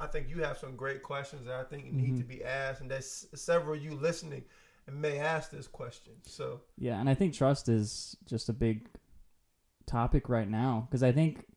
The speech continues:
Speaker 2: well, America right now is probably the most highly medicated it's ever been. So I
Speaker 1: Yeah.
Speaker 2: think anxiety is, is, like, rampant right now. Like, I even struggle with anxiety, so trust is even hard for me to talk about because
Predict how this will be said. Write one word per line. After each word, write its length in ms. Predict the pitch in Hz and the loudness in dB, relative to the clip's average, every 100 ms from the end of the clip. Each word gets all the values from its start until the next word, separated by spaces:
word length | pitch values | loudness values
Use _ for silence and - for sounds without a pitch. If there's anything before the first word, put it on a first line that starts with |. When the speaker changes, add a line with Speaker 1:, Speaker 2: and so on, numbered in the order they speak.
| - - | -12 0
Speaker 2:
well, 120 | 120 | 2
America 400 | 120 151 151 127 | 6 4 4 4
right 160 | 120 | 4
now 140 | 117 117 | 4 2
is 80 | - | 2
probably 240 | 117 117 | 2 2
the 80 | 113 | 2
most 240 | 113 117 | 2 2
highly 280 | - 120 117 | 2 2 2
medicated 520 | 113 113 113 117 110 | 2 2 2 2 0
it's 120 | 110 113 | -2 -2
ever 200 | 107 104 | -2 -2
been. 320 | 107 104 117 - | -2 -2 -4 -2
So 160 | - | 2
I 80 | 120 | 4
Speaker 1:
Yeah. 40 | 127 | 4
Speaker 2:
think 200 | 131 117 | 2 4
anxiety 760 | 117 113 113 123 117 113 113 - - - - _ _ _ | 2 2 4 4 4 2 0 -4 -20 -20 -20 _ _ _
is, 520 | - 120 113 117 - 131 - | 4 6 6 0 -4 -8 -6
is, 240 | - 123 117 | 2 4 4
like, 140 | 110 | 4
rampant 380 | 110 117 160 110 | 6 6 8 6
right 200 | 107 98 | 4 2
now. 240 | 104 101 | 2 2
Like, 140 | 113 117 | 4 6
I 200 | 117 135 | 10 10
even 140 | 117 | 8
struggle 240 | 117 113 110 | 6 6 6
with 120 | 113 | 6
anxiety, 460 | 110 107 101 104 | 4 4 2 2
so 200 | 107 117 | 2 2
trust 380 | - - 151 - | 2 6 6 6
is 120 | 131 | 8
even 180 | 123 117 | 8 8
hard 220 | 120 117 113 | 8 6 6
for 80 | |
me 100 | 117 | 6
to 100 | 127 | 6
talk 240 | - 101 - | 4 -6 -8
about 360 | - 80 - | -8 -10 -10
because 520 | - - 101 113 - | -10 -6 -4 -6 -8